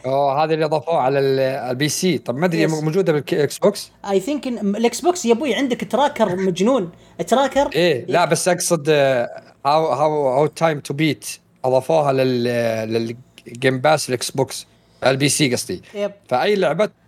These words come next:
Speaker 1: تعهد كل شيء، يعني، ألعاب لحالها مع المهمات الجانبية، مع كل
Speaker 2: مع
Speaker 1: شيء.
Speaker 2: إضافات، يس.
Speaker 1: مع الإضافات.
Speaker 2: يب.
Speaker 1: آه، شيء
Speaker 2: أتوقع،
Speaker 1: ممتاز.
Speaker 2: أتوقع، أتوقع إنها، لأنه التطبيق والها-، والجهاز مع بعض ترى ياخذون تحديثات وياخذون كل شيء.
Speaker 1: مم.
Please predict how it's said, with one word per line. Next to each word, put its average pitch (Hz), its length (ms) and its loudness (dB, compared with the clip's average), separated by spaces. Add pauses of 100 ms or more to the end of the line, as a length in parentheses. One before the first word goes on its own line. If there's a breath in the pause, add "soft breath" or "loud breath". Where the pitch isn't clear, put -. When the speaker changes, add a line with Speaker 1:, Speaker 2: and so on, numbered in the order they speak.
(120)
Speaker 1:
تعهد 170 400 0
كل 185 220 -2
شيء، 117 180 -8
يعني، 107 400 -8
ألعاب 123 400 2
لحالها 143 640 2
مع 113 160 2
المهمات 117 580 -2
الجانبية، 139 640 0
مع 117 140 -4
كل - 140 -6
Speaker 2:
مع 127 40 -8
Speaker 1:
شيء. 170 360 0
Speaker 2:
إضافات، 170 320 -8
يس. - 160 -20 (240)
Speaker 1:
مع 120 60 -4
الإضافات. 120 500 0 (180)
Speaker 2:
يب. 120 100 -10
Speaker 1:
آه، 120 80 -4
شيء 127 140 -6
Speaker 2:
أتوقع، 135 280 0
Speaker 1:
ممتاز. 208 180 -4
Speaker 2:
أتوقع، 262 420 -2
أتوقع 196 400 -4
إنها، 180 240 -4
لأنه 202 460 -2
التطبيق 175 1200 -4
والها-، 165 360 -2
والجهاز 160 560 2
مع 175 80 4
بعض 170 300 2
ترى 139 280 -8
ياخذون 160 260 -6
تحديثات 160 440 -4
وياخذون 151 220 -14
كل - 160 -20
شيء. - 220 -4
Speaker 1:
مم. 104 140 0